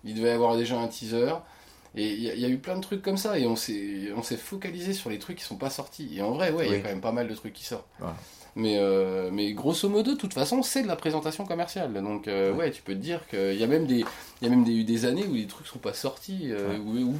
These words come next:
Speaker 1: qui sont sortis, mais qui n'ont pas du tout eu la même gueule.
Speaker 2: Ouais.
Speaker 1: Rappelle-toi du coup Watch Dogs, quoi,
Speaker 2: Ah.
Speaker 1: où tout le monde a fait, « Ah, c'est hyper beau, sa mère,
Speaker 2: Ouais,
Speaker 1: putain ! »
Speaker 2: mais c'était,
Speaker 1: Et
Speaker 2: c'est
Speaker 1: c'était
Speaker 2: ça
Speaker 1: pas
Speaker 2: aussi
Speaker 1: ça.
Speaker 2: qui, qui, que, euh, je voulais qu'on revoie aussi la conférence, euh, deux mille seize, c'est parce que Ubisoft, pendant quelques années, nous a habitués à nous montrer des super beaux trailers
Speaker 1: Ah
Speaker 2: qui
Speaker 1: ouais.
Speaker 2: tournent sur des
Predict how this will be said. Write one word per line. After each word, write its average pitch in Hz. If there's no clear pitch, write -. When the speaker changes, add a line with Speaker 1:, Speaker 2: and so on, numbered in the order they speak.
Speaker 1:
qui -
sont 185
sortis, -
mais 151
qui 165
n'ont 151
pas 240
du 214
tout 233
eu 214
la 196
même 190
gueule. 214
Speaker 2:
Ouais. -
Speaker 1:
Rappelle-toi 160
du 160
coup 175
Watch 160
Dogs, 208
quoi, 123
Speaker 2:
Ah. 104
Speaker 1:
où 135
tout 151
le 180
monde 135
a 123
fait, « 123
Ah, 117
c'est -
hyper 175
beau, 214
sa 143
mère, 240
Speaker 2:
Ouais, 113
Speaker 1:
putain ! » 151
Speaker 2:
mais 120
c'était, 135
Speaker 1:
Et -
Speaker 2:
c'est 117
Speaker 1:
c'était 131
Speaker 2:
ça 160
Speaker 1:
pas 160
Speaker 2:
aussi 147
Speaker 1:
ça. -
Speaker 2:
qui, 117
qui, 107
que, 113
euh, 113
je 107
voulais 107
qu'on 104
revoie 110
aussi 110
la 101
conférence, 101
euh, 92
deux 92
mille 95
seize, 156
c'est -
parce -
que 110
Ubisoft, 104
pendant 95
quelques 101
années, 123
nous 101
a 98
habitués 101
à -
nous 95
montrer 92
des 87
super -
beaux 95
trailers 120
Speaker 1:
Ah 113
Speaker 2:
qui 117
Speaker 1:
ouais. 147
Speaker 2:
tournent 120
sur 107
des 95